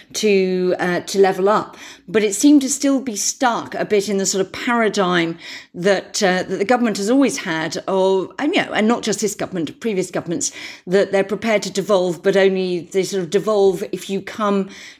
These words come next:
to central government with your programme and central government approves it and then will give you the powers and some of the resources to go ahead on that basis. What did seem to be interesting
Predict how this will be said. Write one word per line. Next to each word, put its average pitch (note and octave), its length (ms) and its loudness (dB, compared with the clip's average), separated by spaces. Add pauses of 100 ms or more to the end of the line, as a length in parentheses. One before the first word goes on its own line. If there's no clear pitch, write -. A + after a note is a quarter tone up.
to G3+ 340 0
central G#3 420 -2
government F#3 380 0
with F3+ 160 -2
your G3 120 6
programme F3 840 -2 (380)
and F3+ 720 0 (160)
central F#3 380 -4
government F#3+ 260 -2
approves G#3 600 0
it D3+ 380 0
and F3 220 2
then E3+ 180 2
will E3+ 100 -2
give E3 200 -2
you F3 240 2
the E3+ 80 -2
powers E3 560 -4
and E3+ 100 -4
some F3 180 -4
of D#3+ 80 -4
the D#3+ 60 -6
resources E3+ 720 0 (320)
to G3 120 0
go F#3+ 180 2
ahead E3+ 240 -4
on E3 120 -4
that E3+ 200 -4
basis. F3 400 -2
What C4 180 2
did D#4 180 4
seem D4 180 6
to - 40 -6
be C4+ 100 -8
interesting G#3 640 -2